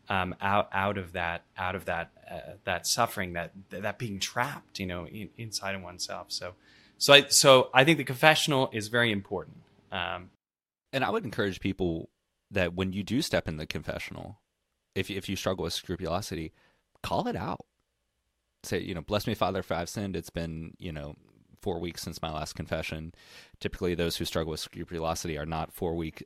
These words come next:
Speaker 2: uh, confessors. They're a little, uh, more frequent than
Speaker 1: <laughs>
Speaker 2: that. Uh, but, um, just call it out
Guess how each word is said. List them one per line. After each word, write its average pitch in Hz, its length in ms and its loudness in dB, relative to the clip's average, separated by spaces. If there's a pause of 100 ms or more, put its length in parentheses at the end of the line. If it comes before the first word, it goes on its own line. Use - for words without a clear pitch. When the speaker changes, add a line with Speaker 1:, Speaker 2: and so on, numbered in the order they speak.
(100)
Speaker 2:
uh, 82 340 -2
confessors. 87 580 -4
They're 85 140 -4
a 82 40 -8
little, 85 420 -4
uh, 85 440 -2 (120)
more 87 280 -2
frequent 117 440 2
than 113 140 0
Speaker 1:
<laughs> 87 80 0
Speaker 2:
that. 113 260 0 (380)
Uh, 95 420 4 (800)
but, 113 320 2 (640)
um, 117 180 -4
just 135 200 -4
call 127 220 6
it 120 100 4
out 117 240 2